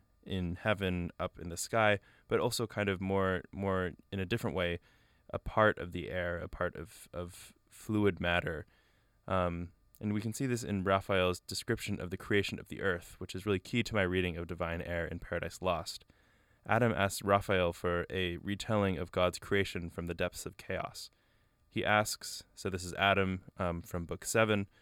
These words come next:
quote, "How first began this heaven which we behold, distant so high with moving fires adorned, innumerable, and this which yields or fills all space, the ambient air wide interfused,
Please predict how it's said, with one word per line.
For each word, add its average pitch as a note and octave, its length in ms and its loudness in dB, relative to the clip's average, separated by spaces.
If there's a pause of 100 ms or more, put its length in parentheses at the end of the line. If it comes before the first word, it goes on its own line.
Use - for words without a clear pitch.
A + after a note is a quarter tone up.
(640)
quote, G#2+ 340 2 (400)
"How D3 160 0
first - 380 0
began G#2 380 4
this F#2 200 -2
heaven F#2+ 360 2
which F2 180 -2
we G2 160 2
behold, F#2+ 720 -2 (280)
distant A#2+ 360 -2
so G#2+ 200 2
high F#2+ 340 4
with F2+ 260 -4
moving F#2+ 320 -2
fires F2+ 480 2
adorned, F2 520 -2 (320)
innumerable, G2 800 2 (480)
and G2 200 -2
this A#2+ 300 -2
which - 240 -4
yields A2 400 -2
or G#2 100 -2
fills F2+ 500 0
all G#2 260 2
space, - 560 -2
the - 140 -12
ambient G#2+ 400 0
air F#2 420 0
wide F#2 400 -2
interfused, F#2+ 800 -4